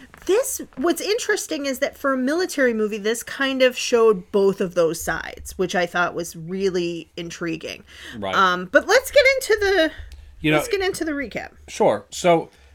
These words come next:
Speaker 2: this, as we mentioned before, this follows Robert Shaw, who at the beginning of the movie, it's interesting 'cause this movie starts in a battle.
Speaker 1: Yes.
Speaker 2: So it starts at Antietam, which is, uh, which was a major battle in the Civil War. It was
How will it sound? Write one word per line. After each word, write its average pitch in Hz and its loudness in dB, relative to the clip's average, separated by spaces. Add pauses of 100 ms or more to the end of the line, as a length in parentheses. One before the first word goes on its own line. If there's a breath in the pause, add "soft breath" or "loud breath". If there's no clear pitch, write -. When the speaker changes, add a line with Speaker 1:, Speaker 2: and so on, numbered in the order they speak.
Speaker 2:
this, 202 2 (100)
as 185 2
we 185 2
mentioned 175 4
before, 120 0
this 120 -4
follows 143 8
Robert 117 4
Shaw, 101 4 (180)
who 110 -6 (260 soft breath)
at 113 -2
the 110 -8
beginning 147 2
of 139 4
the 139 4
movie, 127 -2
it's 113 -4
interesting 151 -4
'cause 120 -6
this 120 -6
movie 127 -4
starts 117 0
in 160 0
a 160 0
battle. 175 4 (640)
Speaker 1:
Yes. 185 -2
Speaker 2:
So - 0
it 120 0
starts 139 0
at 123 -2
Antietam, 120 -4 (300)
which 123 -4
is, 117 -6
uh, 120 -2
which 117 -8
was 117 -8
a 117 -2
major 135 0
battle 113 0
in 113 -6
the 110 -6
Civil 113 -6
War. 101 -4
It 104 -8
was 104 -10